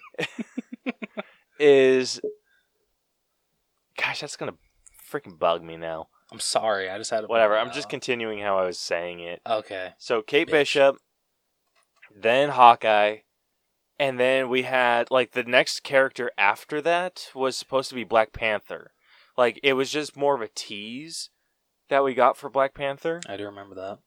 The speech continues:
Speaker 1: He hasn't been officially announced yet.
Speaker 2: But s-,
Speaker 1: And
Speaker 2: had Spider-Man been officially announced?
Speaker 1: Spider-Man was officially
Speaker 2: I was
Speaker 1: announced.
Speaker 2: gonna say, 'cause,
Speaker 1: Well,
Speaker 2: yeah, when you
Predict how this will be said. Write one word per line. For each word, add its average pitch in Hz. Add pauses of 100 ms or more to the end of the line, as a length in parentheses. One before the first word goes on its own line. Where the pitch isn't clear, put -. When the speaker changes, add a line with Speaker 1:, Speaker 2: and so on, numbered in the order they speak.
(1200)
Speaker 1:
He 156
hasn't 143
been 143
officially 123
announced 95
yet. - (1600)
Speaker 2:
But 123
s-, - (160)
Speaker 1:
And 107
Speaker 2:
had 104
Spider-Man 165
been 185
officially 196
announced? 208 (840)
Speaker 1:
Spider-Man 175
was 127
officially 113
Speaker 2:
I 101
was 98
Speaker 1:
announced. 98
Speaker 2:
gonna 156
say, 175
'cause, 143
Speaker 1:
Well, 156
Speaker 2:
yeah, 151
when 135
you 160